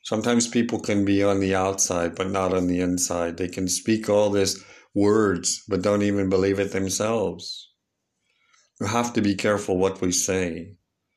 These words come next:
If we don't know, then we need to find out. We need to ask God for wisdom, and he will give it to us. We have to be careful we don't deceive ourselves,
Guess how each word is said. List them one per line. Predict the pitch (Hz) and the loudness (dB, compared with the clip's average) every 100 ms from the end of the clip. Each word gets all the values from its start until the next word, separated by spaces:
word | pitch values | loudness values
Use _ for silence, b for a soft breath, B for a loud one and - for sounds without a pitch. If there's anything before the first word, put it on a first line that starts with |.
| _ _ _ _ _ _ _ _ _ _ _ _ _ _ | _ _ _ _ _ _ _ _ _ _ _ _ _ _
If | 98 - | -6 -2
we | 101 | 0
don't | 104 113 104 | 2 0 2
know, | 101 104 | 4 4
then | 98 92 | 4 2
we | 95 | 0
need | 98 92 | 0 0
to | 92 | -2
find | - 95 90 90 | -4 -2 -2 -2
out. | 90 90 85 - - - _ _ | 0 -2 -4 -8 -18 -20 _ _
We | 101 | -4
need | 98 98 | 0 0
to | 110 | 0
ask | 110 98 - | 0 0 0
God | 101 98 92 | 2 2 0
for | 98 | 0
wisdom, | 92 92 87 90 87 85 | 2 2 0 -2 -4 -4
and | 90 | -4
he | 92 | -2
will | 90 92 | -2 -2
give | 90 87 | -2 -2
it | 87 | -2
to | - 87 | -4 -4
us. | 85 82 - - - _ _ _ _ _ _ _ _ _ _ _ _ _ _ _ _ _ _ _ | -4 -4 -6 -8 -12 _ _ _ _ _ _ _ _ _ _ _ _ _ _ _ _ _ _ _
We | 107 | -2
have | 107 | -2
to | 104 | 0
be | 107 | -2
careful | - 117 104 104 | 2 2 2 2
we | 101 | 2
don't | 104 104 101 | 2 0 -2
deceive | 98 - 110 101 | -2 0 0 2
ourselves, | 98 90 - 117 104 87 | 0 0 -2 0 -2 -4